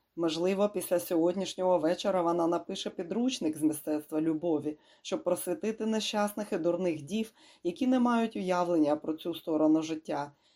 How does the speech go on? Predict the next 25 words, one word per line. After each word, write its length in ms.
Після 240
другого 460
келиха 500
Кетрін 420
раптом 380
стало 340
дуже 320
шкода 460
їх 220
усіх. 520
«Мені 360
їх 140
так 260
шкода». 580
«Про 140
кого 300
ти 120
говориш?» 680
Вона 260
знову 340
заговорила 680
вголос. 500
Кетрін 400
набралася 580
сміливості 800